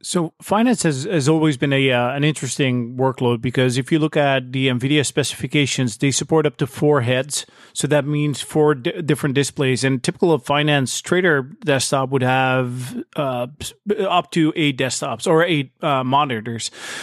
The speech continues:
So what we're seeing now, and that's, that's something that, uh, that's definitely changing because of the high resolution systems that they can, uh, acquire today. Uh, they're switching back to lesser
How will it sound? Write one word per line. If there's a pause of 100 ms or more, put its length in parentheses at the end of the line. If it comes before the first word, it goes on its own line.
So
what
we're
seeing
now,
and
that's,
that's
something
that,
uh,
that's
definitely
changing
because
of
the
high
resolution
systems
that
they
can,
uh,
acquire
today. (480)
Uh,
they're
switching
back
to
lesser